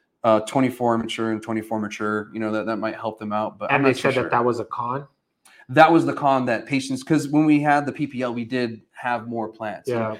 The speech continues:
Speaker 1: and maybe we need to go back to patients, just go back to that plant count for the, you know, the patients. Like, okay, we'll go back to what the P P L had for the plant count.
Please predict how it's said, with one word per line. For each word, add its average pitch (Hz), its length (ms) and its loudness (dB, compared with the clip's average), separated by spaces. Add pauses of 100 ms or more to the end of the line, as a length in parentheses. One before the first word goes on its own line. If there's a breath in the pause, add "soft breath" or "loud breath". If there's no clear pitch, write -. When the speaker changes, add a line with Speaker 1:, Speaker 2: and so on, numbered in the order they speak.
(160 loud breath)
Speaker 1:
and 139 100 0
maybe 147 360 4
we 135 200 -2
need 131 200 -2
to 131 60 -4
go 127 140 -4
back 110 340 -4
to 117 280 -6
patients, 113 380 -8
just 113 200 -16
go 113 100 -4
back 104 280 -4
to 104 80 -18
that 101 180 -8
plant - 220 -6
count 92 240 -14
for 110 100 -14
the, 92 160 -12 (160)
you 110 80 -14
know, 101 80 -12
the 104 80 -14
patients. - 420 -14
Like, 90 160 -18
okay, 123 220 -6
we'll 123 120 -4
go 127 100 -4
back 120 220 0
to 117 100 -12
what 117 100 -6
the - 80 -20
P 127 140 -12
P 120 140 -8
L 110 100 -2
had 113 180 -4
for 165 460 4
the 151 80 -4
plant 147 260 -4
count. 120 240 -6